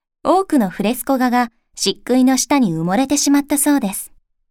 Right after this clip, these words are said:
この壁の下に、まだ日の目を浴びていない傑作があるのかもしれません。教会の床には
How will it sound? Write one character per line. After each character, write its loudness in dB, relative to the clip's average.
こ 2
の 2
壁 0
の 2
下 0
に、 0
ま 4
だ -2
日 -8
の 2
目 4
を 4
浴 2
び -2
て -2
い 2
な 2
い -4
傑 0
作 -2
が 0
あ 0
る -4
の 2
か -4
も -4
し -6
れ -4
ま -4
せ -2
ん。 -8
教 2
会 2
の 2
床 2
に 2
は 2